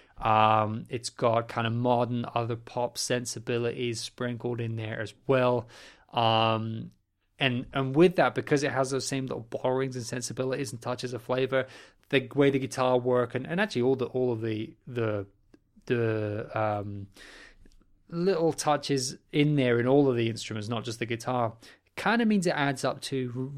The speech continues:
being reminiscent of some of the progressive i-, instrumental guitar work you see at the moment. You know, it's really popular in there. Like, I guess you go Pliny, you,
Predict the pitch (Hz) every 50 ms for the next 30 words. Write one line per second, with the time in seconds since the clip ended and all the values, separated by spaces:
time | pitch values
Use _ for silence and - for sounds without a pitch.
0 | 131 - 233 247 262 262 262 247 220 214 208 196 202 - 160 160 147 - - 165
1 | 160 156 143 139 143 135 131 127 123 117 113 117 - _ _ _ _ _ _ _
2 | _ _ _ _ _ _ _ _ _ _ _ - - 139 123 117 131 127 123 117
3 | - - 131 123 123 117 113 - - _ _ _ _ _ - 196 - _ _ _
4 | _ _ _ _ _ _ _ _ _ _ _ 214 160 156 156 151 - 143 143 151
5 | 147 - - - 143 131 127 123 123 120 113 117 113 - 117 113 113 107 113 110
6 | 104 - - 107 - - 127 117 104 104 107 107 110 113 123 135 160 165 - -
7 | - - - - - 147 143 - - - 139 131 123 117 - - 139 123 123 -
8 | 131 123 117 117 113 113 113 113 113 113 113 113 110 113 - - - 120 117 -
9 | 139 120 113 - - - - _ _ _ _ _ - - - - - _ _ -
10 | 127 117 117 120 107 107 - - - 139 139 139 139 143 139 139 135 127 127 139